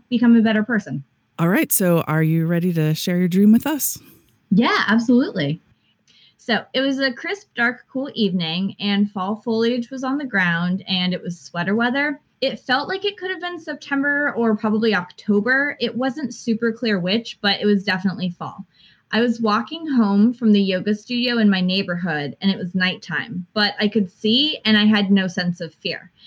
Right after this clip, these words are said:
Speaker 1: It was just a standard evening suburban walk home. There was a mysterious black cat walking ahead of me outside, and I remember wondering if it would get along with my cat, Chobani. In real life, I have two indoor cats,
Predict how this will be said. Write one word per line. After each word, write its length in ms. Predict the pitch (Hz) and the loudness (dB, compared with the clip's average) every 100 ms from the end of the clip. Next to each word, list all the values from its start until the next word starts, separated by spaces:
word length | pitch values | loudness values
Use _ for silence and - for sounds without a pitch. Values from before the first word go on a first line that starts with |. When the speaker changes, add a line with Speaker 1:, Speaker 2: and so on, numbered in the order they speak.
| - | -10
Speaker 1:
It 100 | 214 | -2
was 200 | 233 247 | 2 2
just 300 | 240 226 - | 2 0 -2
a 80 | 240 | -4
standard 680 | 226 - - 214 208 214 202 | -4 -4 0 4 6 4 2
evening 560 | 208 190 196 190 185 - | 2 2 2 2 -2 -4
suburban 480 | - 196 185 180 175 | -2 0 2 2 2
walk 280 | 143 143 | 0 -6
home. 320 | 190 - 226 - _ _ _ _ | -8 -8 -10 -14 _ _ _ _
There 100 | 226 | 2
was 160 | 233 226 | 2 4
a 40 | |
mysterious 760 | 226 220 - 220 233 302 330 - | 4 4 0 -2 0 -2 -8 -6
black 320 | 208 233 - | -4 -4 -6
cat 360 | 208 240 - 220 | -2 -2 -2 -2
walking 440 | 208 202 208 190 | -2 0 0 -2
ahead 220 | 185 180 | -2 -4
of 120 | 185 | -2
me 120 | 190 170 | -2 -2
outside, 640 | - - 151 170 247 247 - | -6 -8 -4 -2 -2 -6 -2
and 220 | 208 202 | 0 2
I 120 | 208 | 2
remember 460 | 214 220 233 311 311 | 4 4 4 0 0
wondering 640 | 240 226 220 220 220 226 - | 4 4 4 4 4 2 0
if 220 | 214 208 | 0 0
it 120 | 185 | 0
would 180 | 196 180 | 0 0
get 180 | 202 - | 0 0
along 420 | 202 185 180 180 | 0 0 0 0
with 180 | 180 180 | -2 -2
my 160 | 170 165 | -4 -4
cat, 220 | 160 - | -6 -6
Chobani. 540 | - 165 165 - - - _ - | -6 -4 -4 -4 -8 -14 _ 2
In 180 | 202 208 | 6 6
real 180 | 285 320 | 4 2
life, 240 | 262 262 214 | 0 0 0
I 80 | |
have 260 | 208 180 170 | 0 0 -2
two 220 | - 240 | -2 -2
indoor 600 | 233 202 202 190 175 175 170 | 2 4 6 4 2 2 0
cats, 500 | - 190 370 _ _ | -2 -4 -4 _ _